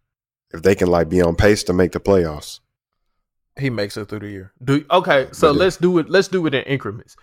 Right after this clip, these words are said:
Speaker 2: Do you make it? Do you think he at least makes it to All-Star Weekend?
Speaker 1: Mm. Um,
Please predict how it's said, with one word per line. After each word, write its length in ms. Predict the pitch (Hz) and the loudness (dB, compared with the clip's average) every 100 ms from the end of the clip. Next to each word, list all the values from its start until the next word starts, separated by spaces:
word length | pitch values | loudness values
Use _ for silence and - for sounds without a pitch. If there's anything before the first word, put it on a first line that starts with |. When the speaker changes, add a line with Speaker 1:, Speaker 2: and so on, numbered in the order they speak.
| _ _ | _ _
Speaker 2:
Do 100 | 120 | -2
you 200 | 131 185 | 0 0
make 300 | 175 170 175 139 | 2 4 2 -2
it? 200 | - 127 | -6 0
Do 100 | 135 | 0
you 140 | 170 | 0
think 240 | 175 170 | -4 -6
he 180 | - 160 | -2 0
at 120 | 113 | 0
least 320 | 110 135 156 98 | 0 -2 -2 -6
makes 360 | 117 139 - | -2 -2 -2
it 180 | 120 - | -6 -6
to 180 | - 101 | -10 0
All-Star 460 | 117 107 101 92 85 | 2 2 -2 -6 -6
Weekend? 300 | 87 - _ _ _ _ _ _ _ _ - | -12 -20 _ _ _ _ _ _ _ _ -16
Speaker 1:
Mm. 340 | 87 85 80 _ _ _ _ _ _ _ _ - - _ _ _ _ _ _ _ _ | -14 -14 -18 _ _ _ _ _ _ _ _ -10 -10 _ _ _ _ _ _ _ _
Um, 680 | 85 92 98 98 95 92 92 | -2 2 4 4 4 2 -4